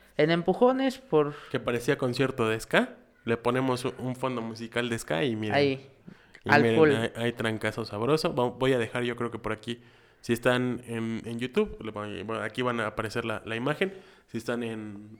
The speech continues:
Speaker 2: en
Speaker 1: En
Speaker 2: Spotify,
Speaker 1: Spotify.
Speaker 2: voy a dejar un show note en Instagram probablemente.
Speaker 1: Y también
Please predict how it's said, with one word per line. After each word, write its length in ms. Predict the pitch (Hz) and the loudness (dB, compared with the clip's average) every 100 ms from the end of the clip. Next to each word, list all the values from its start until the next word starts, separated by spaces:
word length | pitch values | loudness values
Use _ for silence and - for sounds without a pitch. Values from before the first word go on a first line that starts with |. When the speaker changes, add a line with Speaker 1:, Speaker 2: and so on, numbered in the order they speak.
| - | -18
Speaker 2:
en 520 | 113 110 107 107 - | -16 -14 -14 -12 -6
Speaker 1:
En 80 | 151 | -2
Speaker 2:
Spotify, 260 | 156 107 113 | -2 -2 -2
Speaker 1:
Spotify. 460 | - 151 165 175 | 2 2 6 6
Speaker 2:
voy 140 | 131 120 | 8 4
a 40 | |
dejar 220 | 117 123 120 | 4 0 -2
un 100 | 113 | 0
show 220 | 139 139 | 0 2
note 400 | 147 147 120 113 | 2 0 0 -2
en 100 | 110 | -2
Instagram 500 | 127 143 - 147 147 | -4 -2 -2 -2 -2
probablemente. 680 | 147 110 107 120 143 165 175 - _ _ 185 | -2 -2 -2 -2 -2 -4 -6 -14 _ _ -2
Speaker 1:
Y 120 | 196 | 0
también 520 | 170 160 170 175 | 0 2 2 0